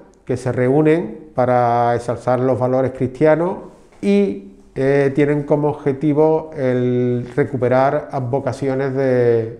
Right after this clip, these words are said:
extinguidas de, de Triana, pero siempre pensando en una hermandad de silencio. Y ese contrapunto que le faltaba a Triana, pues ellos lo buscaban a través de la creación de una hermandad de silencio en Triana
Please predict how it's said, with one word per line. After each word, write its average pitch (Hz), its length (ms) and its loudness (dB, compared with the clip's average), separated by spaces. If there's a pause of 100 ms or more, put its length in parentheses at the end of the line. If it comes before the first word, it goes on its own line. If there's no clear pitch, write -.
extinguidas 127 680 0
de, 120 440 2
de 107 160 -2
Triana, 113 460 0 (800)
pero 131 120 2
siempre 160 480 4
pensando 165 560 2
en 165 80 0
una 156 180 2
hermandad 147 460 2
de 156 80 2
silencio. 123 600 -4 (840)
Y 127 480 2 (400)
ese 151 280 2
contrapunto 151 520 0
que 143 80 0
le 139 60 2
faltaba 147 420 2
a 143 60 2
Triana, 147 440 0
pues 135 480 -2
ellos 131 220 0
lo 139 140 0
buscaban 131 540 -2
a 135 60 -4
través 123 260 0
de 131 60 -4
la 120 180 0
creación 120 360 -4
de 123 60 -4
una 123 100 -2
hermandad 120 320 -2
de 113 80 -2
silencio 110 400 -4
en 101 80 -4
Triana 113 420 -2